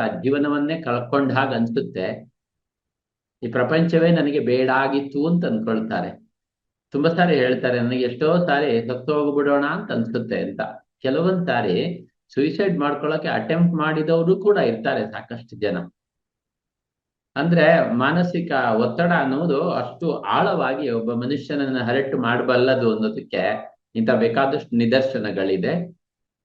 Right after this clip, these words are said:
Ultimately ನಮ್ಗೆ ಮನಸ್ಸಿನಲ್ಲಿ ಒಂದು ಉತ್ಸಾಹ, ಖುಷಿ, ನೆಮ್ಮದಿ ಅದಿದ್ರೆ ಜೀವನದಲ್ಲಿ ಬಾಕಿ ಏನ್ ಇಲ್ಲದೆ ಇದ್ರೂ ಕೂಡ ಮುಂದುವರ್ಸ್ಕೊಂಡು ಹೋಗೋದಕ್ಕೆ ಆಗತ್ತೆ ಜೀವನವನ್ನ. ಆದ್ರೆ ಇದೇ ಕಳೆದ್ ಹೋಗ್ಬಿಟ್ರೆ ಏನ್ ಆ, ಆ, ನಿಜವಾದ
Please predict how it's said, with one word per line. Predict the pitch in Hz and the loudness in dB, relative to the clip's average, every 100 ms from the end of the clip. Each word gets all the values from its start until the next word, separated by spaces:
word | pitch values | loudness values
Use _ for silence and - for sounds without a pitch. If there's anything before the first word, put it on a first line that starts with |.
| _ 127 | _ 0
Ultimately | 123 180 180 175 185 147 160 - | 4 4 4 2 4 4 2 0
ನಮ್ಗೆ | 139 139 139 | -2 0 0
ಮನಸ್ಸಿನಲ್ಲಿ | 123 127 156 - 175 170 165 | 0 0 -2 0 2 2 2
ಒಂದು | 156 143 127 110 | -2 -2 -2 -4
ಉತ್ಸಾಹ, | 113 151 151 147 - | -4 -4 -2 -2 -4
ಖುಷಿ, | 127 123 151 | -6 -4 -4
ನೆಮ್ಮದಿ | 123 107 117 139 143 | -2 0 2 2 0
ಅದಿದ್ರೆ | 135 107 113 110 151 165 156 - - _ - | -2 0 0 0 0 0 -2 -6 -14 _ -4
ಜೀವನದಲ್ಲಿ | 117 147 151 139 139 139 135 117 | 2 2 2 2 4 6 4 2
ಬಾಕಿ | 113 117 160 | 0 0 -2
ಏನ್ | 151 123 151 151 | 0 2 2 0
ಇಲ್ಲದೆ | 131 135 135 156 | 0 0 0 0
ಇದ್ರೂ | 143 135 170 | 0 -2 -2
ಕೂಡ | 170 143 139 107 127 180 - | 0 0 0 0 -4 -8 -4
ಮುಂದುವರ್ಸ್ಕೊಂಡು | 135 156 151 - 147 135 | -2 0 -2 -4 -4 -2
ಹೋಗೋದಕ್ಕೆ | 120 127 131 117 | -2 -2 -2 -2
ಆಗತ್ತೆ | 98 123 - 104 | -2 -4 -4 -6
ಜೀವನವನ್ನ. | 87 101 110 101 92 107 127 - - _ _ | -2 -2 -2 -4 -4 -4 -4 -6 -18 _ _
ಆದ್ರೆ | 127 135 127 117 | 0 2 4 4
ಇದೇ | 135 190 | 4 4
ಕಳೆದ್ | 220 160 147 | 2 0 0
ಹೋಗ್ಬಿಟ್ರೆ | 131 143 123 123 110 104 | 0 -2 -2 -4 -2 0
ಏನ್ | 135 123 | 2 0
ಆ, | 101 98 95 92 | 0 0 0 -2
ಆ, | - - _ - 98 104 | -6 -14 _ -10 -6 0
ನಿಜವಾದ | 120 131 170 170 | 0 2 2 2